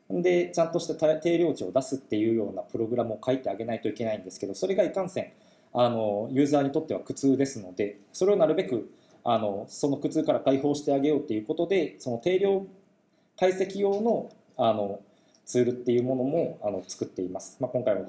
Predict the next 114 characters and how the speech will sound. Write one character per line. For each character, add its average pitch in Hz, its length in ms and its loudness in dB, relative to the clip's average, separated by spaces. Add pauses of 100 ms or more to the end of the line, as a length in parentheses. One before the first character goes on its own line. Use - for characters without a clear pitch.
(240)
お - 40 -6
示 101 240 -12
し - 40 -16
し 101 60 -18
ま 90 80 -16
せ - 80 -20
ん 101 40 -20
が。 - 100 -20
で、 214 140 -2
最 220 160 2
終 226 140 -4
的 226 180 -6
に 220 120 -4
こ 208 100 2
う 202 40 4
い 208 60 0
う 196 100 -2
ふ 196 80 -12
う - 20 -6
な 143 100 0
デ 113 80 -4
ィ 110 40 -6
ス - 120 -14
カ 120 180 0
バ 123 100 2
リ 127 120 0
ー 131 40 -4
フ 156 60 0
ェ 135 60 4
ー 120 40 0
ズ 117 80 -8
と 117 80 -6
か 107 100 -4
バ 107 100 0
リ 107 80 -2
デ 113 100 -2
ー 113 60 2
シ 113 100 -8
ョ 139 60 -10
ン - 40 -10
で、 196 100 0
最 185 200 0
後 185 80 -6
に 208 120 -6
こ 143 140 0
う 139 40 4
い 131 80 2
う、 - 80 -2 (540)
あ 123 160 6
の、 113 360 -2 (260)
定 131 120 4
量 123 160 2
か 175 140 -4
ら 160 60 6
出 143 120 0
て 156 80 -4
き - 80 -16
た 208 260 4 (180)
結 - 180 -4
果 202 100 2
を 208 120 4
バ 127 120 6
イ 120 40 4
オ 123 60 2
ロ 120 60 0
ジ 107 120 -8
ー 98 40 -8
に 95 80 -10
つ - 100 -12
な 107 80 -2
げ 117 120 0
て 135 120 0
い 135 60 4
け - 120 0
る - 60 0
よ 190 140 2
う - 20 0
な - 80 -2
研 98 200 -12
究 101 260 -6
を 90 40 -6
今 95 180 -6
後 95 80 -10
と - 100 -8
も 98 80 -6
や 98 60 -4
っ 95 80 -14
て - 80 -6
い 98 80 -4
き - 80 -20
た 104 100 -4
い 95 80 -4
と 92 100 -16
思 - 180 -20
っ - 40 -20
て - 80 -14
い 95 80 -16
ま 135 80 -4
す。 - 160 -16 (560)
で、 202 320 -2 (380)
あ 127 100 0
の、 113 80 0
こ 131 120 0
れ 123 60 2
が 117 80 0
最 107 160 2
後 95 80 -4
の 92 100 -10
ス - 120 -12
ラ 90 100 -4
イ 90 100 -4
ド 98 80 -10
で 139 100 0
す。 139 100 -6